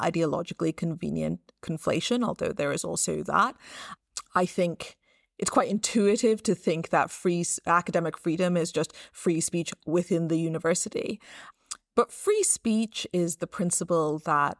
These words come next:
citizens or denizens of a state should be given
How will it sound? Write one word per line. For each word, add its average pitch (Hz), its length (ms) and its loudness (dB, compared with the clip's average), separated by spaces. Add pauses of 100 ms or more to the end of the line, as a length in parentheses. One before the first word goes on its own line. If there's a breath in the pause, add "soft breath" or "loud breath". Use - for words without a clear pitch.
citizens 214 640 2
or - 340 -4 (300)
denizens 175 680 2
of 160 160 0
a 147 80 0
state - 680 -2 (360 loud breath)
should 170 240 -2
be 170 140 0
given 165 420 -2